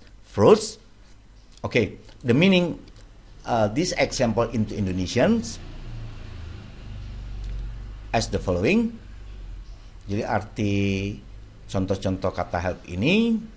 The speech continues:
dalam bahasa Indonesia adalah sebagai berikut. One, can I help you? Can I help him?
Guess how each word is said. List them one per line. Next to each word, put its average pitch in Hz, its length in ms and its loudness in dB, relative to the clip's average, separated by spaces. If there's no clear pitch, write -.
dalam 92 320 -2
bahasa 85 240 -4
Indonesia 90 240 -4
adalah 90 320 0
sebagai 87 320 -6
berikut. 104 360 6
One, 117 360 8
can 110 260 2
I 127 140 4
help 180 360 4
you? 92 240 2
Can 113 320 2
I 107 160 4
help 165 640 4
him? 85 320 -2